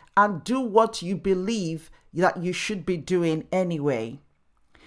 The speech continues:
Fear seems to be an epidemic in our society these days. Are you afraid of something? Is it rejection?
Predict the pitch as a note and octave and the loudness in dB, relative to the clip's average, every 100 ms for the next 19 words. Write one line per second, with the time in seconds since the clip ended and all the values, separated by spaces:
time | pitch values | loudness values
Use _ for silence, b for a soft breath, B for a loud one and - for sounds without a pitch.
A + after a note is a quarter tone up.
0 | b - D4+ F4+ F4+ C#4+ C4+ - A3+ F#3 | b -8 -2 -2 -2 -2 -4 -4 -6 2
1 | G#3+ G3 F3+ F3 F3+ F3+ G3+ F#3+ F3+ F#3+ | 4 4 2 0 -2 4 4 4 -2 0
2 | E3+ E3+ - F3 - F#3+ F3 E3+ E3+ D3 | 0 0 -2 -6 0 2 2 -2 -6 -4
3 | F3 E3+ - D#3 C#3+ B2+ - - b b | -6 -4 -2 0 0 -4 -12 -20 b b
4 | b b - A3+ C4 E4+ - - A3+ G#3+ | b b 4 6 6 0 -2 -4 2 2
5 | F3 - - F#3+ E3 - - G3 F#3+ - | 2 -4 0 2 2 -2 -4 -2 -2 -2
6 | D#3 B2+ C3+ - b b b b G#3+ C4 | -2 0 -4 -10 b b b b -2 -2
7 | C#4+ - G#3 E3+ A3 C4 - C#4+ D4+ | -4 -4 -4 4 4 4 2 2 2